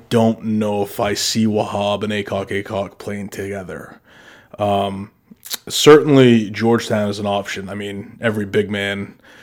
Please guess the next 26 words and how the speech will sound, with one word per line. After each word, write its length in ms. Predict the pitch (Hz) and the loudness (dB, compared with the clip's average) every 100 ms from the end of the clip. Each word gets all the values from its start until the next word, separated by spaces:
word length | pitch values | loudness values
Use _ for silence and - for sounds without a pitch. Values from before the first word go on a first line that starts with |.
| - | -20
wants 340 | - 117 113 - | 0 4 4 2
to 120 | 113 | -4
go, 520 | 113 107 104 101 98 - _ _ _ | 0 2 4 2 -4 -14 _ _ _
uh, 300 | 110 101 98 | -4 -2 -4
play 320 | - 120 107 | -4 0 0
for, 340 | 101 101 98 98 - _ _ _ - _ _ _ _ | 0 -4 -6 -8 -18 _ _ _ -20 _ _ _ _
some 300 | - 135 131 | 2 6 6
would 160 | 120 | 4
say 160 | - 110 | 4 2
the 80 | 104 | 0
best 300 | 101 104 - | -2 -2 -2
big 160 | 104 | -2
man 160 | 107 104 | -2 -2
to 80 | 104 | -2
ever 160 | 104 101 | -4 2
live 220 | 117 107 | 4 4
in 100 | 101 | 0
Patrick 320 | 104 - - | -4 -6 -4
Ewing. 240 | 110 107 | -2 -2
I 80 | 101 | -2
would 140 | 101 98 | -4 -4
say 160 | 101 | -4
it's 100 | 98 | -4
Olajuwon, 640 | 95 101 104 98 98 101 110 | -4 -2 -2 -4 -4 -4 -2
but, 220 | 107 - - - - - - - - | -2 -4 -12 -20 -20 -20 -20 -20 -8
um, 520 | 117 117 110 104 101 | 2 4 4 2 -4